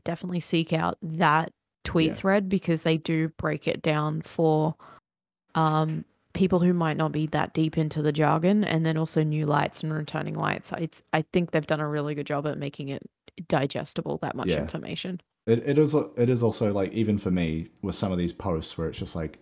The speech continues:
Speaker 2: numbers, percentages, updates, sometimes I find that hard to, like,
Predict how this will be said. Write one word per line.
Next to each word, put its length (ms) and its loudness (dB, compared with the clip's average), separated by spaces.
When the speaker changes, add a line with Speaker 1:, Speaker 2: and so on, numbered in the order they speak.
Speaker 2:
numbers, 400 0
percentages, 600 -4
updates, 560 -8
sometimes 400 -2
I 80 -2
find 280 -2
that 100 -4
hard 240 -4
to, 100 -6
like, 400 -8